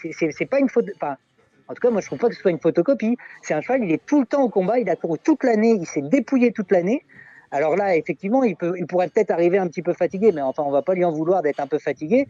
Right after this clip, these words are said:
et de s'être fait taper par Hussard du Landré dans le critérium. Et je trouve que c'est des chevaux, euh, Onek, Hussard du Landré, on, on peut parler de Hip Hop au Fort, attention, mais Hip Hop au Fort vient un, un profil un petit peu différent, mais c'est, c'est quand même des, des sacrés chevaux comme Hooker Berry. On n'en parle pas beaucoup depuis tout à l'heure,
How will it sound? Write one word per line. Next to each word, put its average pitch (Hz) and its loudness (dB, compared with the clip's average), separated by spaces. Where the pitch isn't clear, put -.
et 151 -2
de - -6
s'être 156 0
fait 165 0
taper 160 0
par 170 0
Hussard 156 -2
du 147 0
Landré 143 0
dans 180 0
le 156 -2
critérium. 165 -2
Et 139 -2
je - -12
trouve 247 2
que 220 0
c'est 170 -2
des 147 2
chevaux, 285 2
euh, 131 0
Onek, 208 2
Hussard 185 -4
du 190 0
Landré, 196 0
on, 143 -2
on 147 -8
peut 147 -4
parler 151 0
de 147 -6
Hip 139 -6
Hop 156 -2
au 208 -2
Fort, 277 -2
attention, 196 0
mais 143 -6
Hip 131 -6
Hop 147 0
au 156 -2
Fort 190 -2
vient 147 -4
un, 147 -8
un 143 -4
profil 160 -4
un 147 -2
petit 135 -12
peu 147 -6
différent, 165 -2
mais 147 -2
c'est, 156 -4
c'est 147 -6
quand 170 0
même 262 2
des, 170 -2
des 143 -4
sacrés - -2
chevaux 269 0
comme 185 0
Hooker 175 0
Berry. 269 4
On 190 4
n'en 147 0
parle 151 -2
pas 165 -2
beaucoup 165 0
depuis - -4
tout - -14
à 170 2
l'heure, 254 2